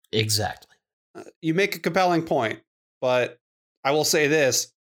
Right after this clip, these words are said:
Speaker 2: If you have an opportunity at your bachelorette party to make friends with the hotel manager, the head of casino marketing, and the head of food and beverage, probably do it.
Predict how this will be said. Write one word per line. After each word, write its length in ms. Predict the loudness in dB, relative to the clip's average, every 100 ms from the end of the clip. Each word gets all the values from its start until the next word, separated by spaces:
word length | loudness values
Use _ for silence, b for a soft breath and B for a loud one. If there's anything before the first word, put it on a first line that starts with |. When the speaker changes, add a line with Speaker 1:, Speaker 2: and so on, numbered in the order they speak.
| _ _
Speaker 2:
If 300 | 0 2 2
you 80 | 0
have 80 | 0
an 60 |
opportunity 760 | 0 -2 -4 -2 0 2 2 2
at 80 | 0
your 140 | -2
bachelorette 500 | -2 -2 0 0 0
party 360 | -2 -2 0 -2
to 120 | -2
make 220 | -4 -4
friends 240 | -2 -4 -2
with 100 | -4
the 100 | -2
hotel 380 | -2 0 0 0
manager, 640 | 0 0 -2 -2 -4 -4 _ _ _ -8
the 80 | -2
head 160 | 0
of 80 | -2
casino 300 | -2 -2 0
marketing, 680 | 0 -2 0 -2 -2 -4 -8 _ _ _ -2
and 260 | 0 2
the 380 | 0 2 2 0 -4
head 280 | -4 0 2
of 120 | 2
food 220 | 0 0 0
and 100 | 2
beverage, 680 | 2 2 0 -2 -6 -8 _ _ _ _ _
probably 440 | -6 0 0 2 2
do 300 | 2 2 4
it. 260 | 2 -2